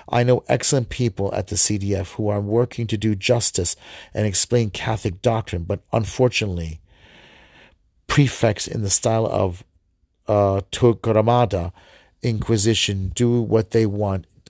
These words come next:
c-, to continue frightening off Catholics. Well, he obviously, I'm not gonna continue. He obviously doesn't understand theology or refuses to understand theology.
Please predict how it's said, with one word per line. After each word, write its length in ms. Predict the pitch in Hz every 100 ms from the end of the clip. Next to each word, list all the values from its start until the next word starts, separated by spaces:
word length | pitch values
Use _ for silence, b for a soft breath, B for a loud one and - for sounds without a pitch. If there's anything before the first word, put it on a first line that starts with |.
| -
c-, 140 | -
to 160 | - 110
continue 460 | - 107 127 117
frightening 520 | 101 - 120 107 107 104
off 240 | 95 -
Catholics. 720 | - 82 85 - 87 - - B B B B B B B B
Well, 320 | 131 156 185 170
he 120 | 120 120
obviously, 560 | 127 127 - 120 - _ _ _ _ _ _
I'm 120 | 131
not 140 | 143 131
gonna 140 | 117
continue. 500 | - 127 113 127 117
He 140 | 110 131
obviously 560 | 139 160 143 - 117
doesn't 320 | 101 117 113
understand 640 | 110 107 104 - 110 110 104
theology 460 | 123 113 113 117
or 140 | - 131
refuses 500 | 127 - 151 127 120
to 100 | 120
understand 420 | 104 - 95 90
theology. 680 | 98 85 80 85 - 90